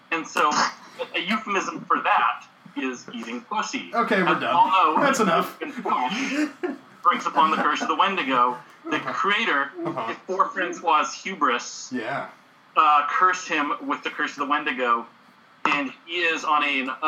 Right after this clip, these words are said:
Speaker 1: on an awkward blind
Speaker 2: Mm-hmm.
Speaker 1: first date with She-Hulk, who probably should vet things better.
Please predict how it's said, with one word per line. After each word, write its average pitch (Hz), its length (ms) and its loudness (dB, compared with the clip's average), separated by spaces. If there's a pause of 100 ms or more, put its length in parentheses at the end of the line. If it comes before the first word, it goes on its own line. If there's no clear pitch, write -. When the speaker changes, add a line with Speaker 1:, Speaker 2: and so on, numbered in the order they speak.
(120)
Speaker 1:
on 151 140 2
an 131 100 -4
awkward 175 500 2
blind 156 360 2
Speaker 2:
Mm-hmm. 214 100 -8
Speaker 1:
first 127 320 -2
date 139 260 -4
with 123 180 -4 (240)
She-Hulk, - 680 -6 (500)
who 151 120 -6
probably 165 580 0
should 143 240 -6
vet 123 220 -4
things 101 220 -14
better. - 300 -12